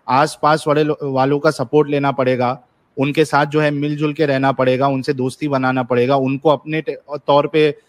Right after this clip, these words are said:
अ, option देना पड़ेगा कि भाई तुम अपने हिसाब से करो, मैं अपने हिसाब से कर-, करता हूं।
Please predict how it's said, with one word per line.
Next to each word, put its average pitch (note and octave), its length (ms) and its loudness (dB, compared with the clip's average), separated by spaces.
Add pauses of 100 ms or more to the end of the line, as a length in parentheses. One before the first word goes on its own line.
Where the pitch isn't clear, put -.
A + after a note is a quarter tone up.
(220)
अ, B2 300 0 (360)
option C#3 340 -4
देना D3 200 2
पड़ेगा C#3 320 2
कि D3 120 -2
भाई D3 120 2
तुम D3 220 -4
अपने D3+ 240 -2
हिसाब D3 240 -2
से D3+ 140 -2
करो, D3 200 0
मैं D3 120 -2
अपने C#3+ 220 -2
हिसाब C3 240 -2
से B2+ 140 -6
कर-, A2+ 160 -4 (220)
करता A#2+ 260 -2
हूं। A2+ 120 -2